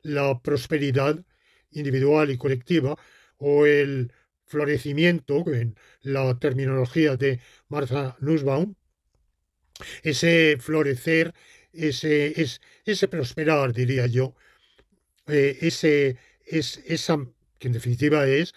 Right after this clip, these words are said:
se traduce en eso, en una mayor cantidad y calidad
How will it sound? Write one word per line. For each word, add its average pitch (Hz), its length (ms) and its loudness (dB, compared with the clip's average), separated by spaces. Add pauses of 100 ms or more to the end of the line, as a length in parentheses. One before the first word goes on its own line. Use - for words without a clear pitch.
(280)
se 135 100 -16
traduce 147 420 0
en 143 80 -2
eso, 135 400 -2
en 135 260 0 (240)
una 156 500 0 (180)
mayor 143 540 0 (280)
cantidad 143 420 -4
y 147 60 -2
calidad 131 440 -2